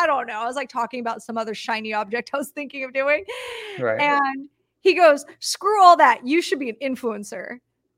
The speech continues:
Speaker 1: And I was
Speaker 2: <laughs>
Speaker 1: like, "What's an influencer?" And he's
Speaker 2: Yeah,
Speaker 1: like,
Speaker 2: that's
Speaker 1: "You
Speaker 2: so
Speaker 1: really,"
Speaker 2: funny.
Speaker 1: that, and that's where it started. He's like, "You should do, like, a course. Like, you've got, you've got some good energy, like, and you've got a niche. Like, nobody's doing virtual right now." It was before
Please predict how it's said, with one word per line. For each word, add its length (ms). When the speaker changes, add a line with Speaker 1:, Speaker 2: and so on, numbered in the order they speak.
Speaker 1:
And 160
I 80
was 180
Speaker 2:
<laughs> 80
Speaker 1:
like, 260
"What's 420
an 100
influencer?" 960
And 180
he's 180
Speaker 2:
Yeah, 80
Speaker 1:
like, 120
Speaker 2:
that's 180
Speaker 1:
"You 60
Speaker 2:
so 80
Speaker 1:
really," 360
Speaker 2:
funny. 120
Speaker 1:
that, 260
and 140
that's 220
where 100
it 60
started. 440
He's 200
like, 180
"You 240
should 220
do, 200
like, 180
a 80
course. 580
Like, 180
you've 160
got, 400
you've 160
got 220
some 140
good 160
energy, 520
like, 240
and 100
you've 100
got 220
a 60
niche. 580
Like, 280
nobody's 680
doing 240
virtual 340
right 160
now." 120
It 40
was 100
before 280